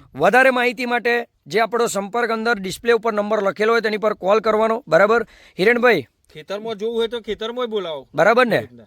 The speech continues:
Speaker 1: હા,
Speaker 2: હા,
Speaker 1: ખેડૂતને,
Speaker 2: ખબર પડે.
Speaker 1: હા, તો જોવું હોય તો રૂબરૂ આપણું એમને બોલી દીધું છે ગામ સંતોકપુરા, બોરસદ ને જિલ્લો આણંદ. તમે ગમે એને પૂછો, રોડ ઉપર જ વાડી છે, બરાબર?
Speaker 2: બરાબર.
Speaker 1: તમે આવશો એટલે દેખાશે. પણ, અ, સ-, અ, હિરણભાઈ,
Speaker 2: હમ.
Speaker 1: આ લોકો કહે છે કે ભાઈ બાર મણ છે, બરાબર? તમે બોલ્યા કે એકસો ને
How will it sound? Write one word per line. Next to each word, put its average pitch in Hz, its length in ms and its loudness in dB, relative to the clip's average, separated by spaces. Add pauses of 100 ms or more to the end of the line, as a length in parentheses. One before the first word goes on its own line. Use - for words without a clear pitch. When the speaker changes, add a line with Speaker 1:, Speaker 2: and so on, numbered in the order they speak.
Speaker 1:
હા, 180 160 2
Speaker 2:
હા, 208 80 2
Speaker 1:
ખેડૂતને, 233 560 2
Speaker 2:
ખબર 233 60 -4
પડે. 151 340 -14
Speaker 1:
હા, 196 240 0
તો 247 200 0
જોવું 214 360 0
હોય 262 140 4
તો 262 120 2
રૂબરૂ 233 440 -2 (180)
આપણું 196 260 0
એમને 233 160 0
બોલી 208 280 -2
દીધું 226 260 -6
છે 247 120 2
ગામ 226 400 0
સંતોકપુરા, 220 760 0 (100)
બોરસદ 190 380 -2
ને 226 100 -2
જિલ્લો 180 280 -2
આણંદ. 180 440 2 (300)
તમે 208 140 0
ગમે 202 240 2
એને 240 120 0
પૂછો, 247 200 0
રોડ 220 180 4
ઉપર 220 260 0
જ 208 40 -2
વાડી 185 300 2
છે, 113 200 -6 (140)
બરાબર? 220 360 2
Speaker 2:
બરાબર. - 300 -20
Speaker 1:
તમે 208 180 2
આવશો 214 280 2
એટલે 226 140 0
દેખાશે. 220 520 2 (480)
પણ, 285 140 2
અ, 269 140 2
સ-, 208 120 -6
અ, 180 340 2
હિરણભાઈ, 214 540 2 (180)
Speaker 2:
હમ. 143 60 -20 (140)
Speaker 1:
આ 202 120 2
લોકો 240 280 2
કહે 233 160 0
છે 233 120 2
કે 202 60 -8
ભાઈ 240 140 2
બાર 202 300 2
મણ 226 180 0
છે, 202 200 2
બરાબર? 226 320 2
તમે 226 200 -2
બોલ્યા 214 260 4
કે 214 100 -6
એકસો 208 240 -2
ને 214 220 0